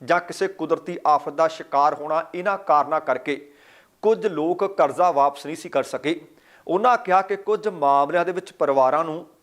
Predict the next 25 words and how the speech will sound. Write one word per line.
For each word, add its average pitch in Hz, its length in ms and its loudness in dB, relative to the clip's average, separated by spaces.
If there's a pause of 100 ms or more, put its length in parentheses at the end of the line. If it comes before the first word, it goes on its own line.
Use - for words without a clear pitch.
ਕਰਜ਼ਿਆਂ 165 400 0
ਦੀ 180 160 -12 (100)
ਅਦਾਇਗੀ 135 400 0
ਵਾਸਤੇ 143 460 0
ਆਪਣਾ 151 380 0
ਘਰ 147 220 2
ਅਤੇ 151 200 -4
ਜਾਇਦਾਦ 135 560 2
ਤੱਕ 139 180 -4
ਵੇਚਣੀ 131 340 -10
ਪਈ, 139 220 -2 (840)
ਜਿਸ 175 300 2
ਕਾਰਨ 190 320 2
ਉਹ 208 80 -2
ਗਰੀਬੀ 147 380 -4
ਵੱਲ 165 240 2
ਧੱਕੇ 135 240 -6
ਜਾਂਦੇ 127 280 0
ਰਹੇ। 135 200 2 (480)
ਸਰਕਾਰ 185 500 2
ਨੇ 208 240 -4
ਇਸ 180 220 -4
ਸਥਿਤੀ 165 420 -8
ਦੇ 180 120 0
ਪ੍ਰਤੀ 180 460 -6